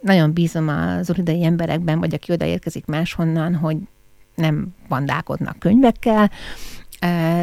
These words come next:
de hogy elvinni magaddal, hazavinni, ha neked az tetszik, elkezded olvasni abba a tíz percbe, és folytatni, hát nyugodtan. Ö, első körben biztos, hogy lesznek gyerekkönyvek, mert most jelenleg vannak. Ha a gyerekek elviszik, akkor igyekszünk majd pótolni. Biztos vagyok benne, hogy lesz, ö,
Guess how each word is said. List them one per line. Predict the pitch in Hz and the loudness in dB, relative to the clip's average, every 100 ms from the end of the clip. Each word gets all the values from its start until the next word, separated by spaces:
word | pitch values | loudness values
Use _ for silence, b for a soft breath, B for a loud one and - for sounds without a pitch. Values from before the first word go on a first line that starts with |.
| 185 | 2
de | 202 | 4
hogy | 202 | 6
elvinni | 190 208 190 185 170 | 6 6 6 6 6
magaddal, | 185 175 165 143 147 | 4 4 2 2 4
hazavinni, | 175 170 160 165 170 | 4 2 2 2 2
ha | 160 170 | 2 2
neked | 156 143 | 0 -2
az | 147 | -4
tetszik, | - 180 - 170 | -2 -4 -2 -4
elkezded | 170 170 156 160 | -4 -2 -4 -2
olvasni | 165 156 - 156 | -2 -2 -4 -4
abba | 160 | -4
a | 156 | -6
tíz | - 165 | -6 -10
percbe, | - 147 175 - 143 | -6 -4 -4 -4 -10
és | 147 | -8
folytatni, | - 156 - 165 165 | -4 -4 -2 -4 -4
hát | 156 - | -4 -2
nyugodtan. | 175 139 - - 190 190 B B B B - | -2 -2 -6 -2 0 0 B B B B -4
Ö, | 160 165 160 165 165 - _ _ - _ _ _ | 0 0 0 0 -2 -6 _ _ -20 _ _ _
első | 190 226 - | 2 4 4
körben | - 196 185 | 4 4 4
biztos, | 190 185 | 4 2
hogy | 170 | 2
lesznek | 156 156 131 | 0 -2 -4
gyerekkönyvek, | 139 160 185 214 190 | -2 -4 -2 0 2
mert | 165 160 | 2 2
most | 165 - | 0 0
jelenleg | 156 151 143 165 156 | -2 0 -2 -4 0
vannak. | 170 226 269 262 | 2 4 6 4
Ha | - | 2
a | 165 | 2
gyerekek | 185 185 151 - | 2 2 -2 -4
elviszik, | 160 214 226 208 185 | -2 -2 -4 -4 -6
akkor | 170 180 | -4 -4
igyekszünk | 156 - 165 | -4 -6 -8
majd | 165 - | -8 -8
pótolni. | 175 180 202 185 180 | -8 -6 -4 -4 -2
Biztos | 185 - 175 | -4 -6 -6
vagyok | 160 165 | -4 -2
benne, | 156 156 | -2 -4
hogy | 143 | -2
lesz, | 151 147 - - - 202 B B B B | -2 -4 -6 -8 -8 -8 B B B B
ö, | 160 | -4